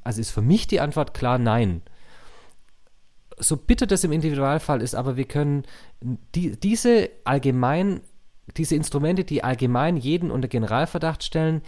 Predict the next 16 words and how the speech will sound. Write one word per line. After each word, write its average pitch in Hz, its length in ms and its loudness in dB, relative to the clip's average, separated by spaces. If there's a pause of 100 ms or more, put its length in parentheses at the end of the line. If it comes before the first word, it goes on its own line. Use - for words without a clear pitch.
(240)
die 120 80 0
können 156 360 4
wir 139 120 6
uns 135 180 2
in 131 100 -2
der 131 80 0
liberalen 117 480 0
Demokratie 123 600 -2
nicht 107 320 0
erlauben. 143 380 0
Da 113 80 0
bin 123 100 0
ich 127 80 0
mir 135 100 0
sehr 160 200 0
sicher. - 340 -2